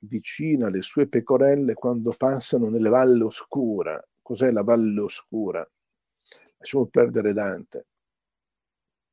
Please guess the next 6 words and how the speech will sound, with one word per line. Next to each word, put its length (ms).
La 140
valle 200
oscura 560
del 220
Salmo 420
ventitré 720